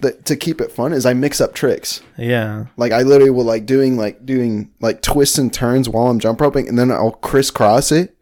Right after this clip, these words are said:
Speaker 1: So I'll be jump roping like this.
Speaker 2: <laughs>
Speaker 1: Literally,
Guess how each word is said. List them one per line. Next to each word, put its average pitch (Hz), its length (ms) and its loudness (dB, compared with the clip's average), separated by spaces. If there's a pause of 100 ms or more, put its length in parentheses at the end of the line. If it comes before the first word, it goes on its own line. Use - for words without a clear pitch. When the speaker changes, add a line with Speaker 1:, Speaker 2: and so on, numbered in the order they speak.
(220)
Speaker 1:
So - 140 0
I'll 127 80 6
be 135 100 2
jump 127 220 4
roping 127 340 4
like 113 200 -4
this. 135 340 2 (320)
Speaker 2:
<laughs> - 580 -4
Speaker 1:
Literally, 135 300 6